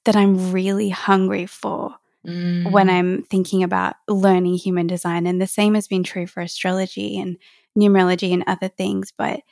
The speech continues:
Speaker 1: where can we go to really get that depth? Like, even,
Speaker 2: Mm.
Speaker 1: um, the, the cycles that you're speaking of, that we spoke of at the beginning,
Speaker 2: Mm.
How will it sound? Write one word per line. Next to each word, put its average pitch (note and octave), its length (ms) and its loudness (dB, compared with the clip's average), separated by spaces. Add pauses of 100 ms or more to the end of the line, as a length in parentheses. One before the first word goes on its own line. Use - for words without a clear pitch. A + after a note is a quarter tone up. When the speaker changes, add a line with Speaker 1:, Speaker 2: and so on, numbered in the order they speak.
(460)
Speaker 1:
where G#3 280 2
can B3 240 4
we B3 140 4
go G3+ 240 2
to G3+ 260 -6
really F#3+ 380 -2
get - 280 -8
that F#3 200 -6 (180)
depth? E3+ 320 -4
Like, G#3 200 0
even, D4 400 8
Speaker 2:
Mm. F#3+ 100 -6
Speaker 1:
um, G3 400 4 (320)
the, A3 260 2
the G#3 80 0
cycles A#3+ 520 0
that F#3 120 0
you're F#3+ 140 -2
speaking F3+ 480 -6
of, G3 140 -4
that G#3 120 -4
we G#3 80 -6
spoke F3+ 320 -6
of F3 160 -6
at - 120 -12
the F#3 40 -6
beginning, F3+ 440 -4
Speaker 2:
Mm. - 80 -10